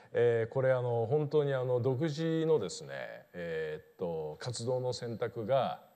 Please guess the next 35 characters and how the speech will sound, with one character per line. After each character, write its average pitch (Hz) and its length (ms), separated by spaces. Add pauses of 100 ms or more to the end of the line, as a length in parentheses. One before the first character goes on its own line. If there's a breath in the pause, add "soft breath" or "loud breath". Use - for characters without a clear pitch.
こ 139 100
れ 139 100
ま 139 140
で 107 140
に 92 60
な 110 100
か 104 100
っ - 20
た 90 180
価 - 160
値 - 160
を 76 140
作 - 180
っ 90 40
た - 160
っ - 40
て - 120
い - 20
う - 20
典 113 220
型 113 180
的 107 140
で、 85 160
し - 80
か 190 120
も、 185 320 (400 loud breath)
あ 123 120
の、 98 440 (300)
両 151 380
方 247 180
と 240 100
も 226 140
で 92 60
す - 80
ね、 90 200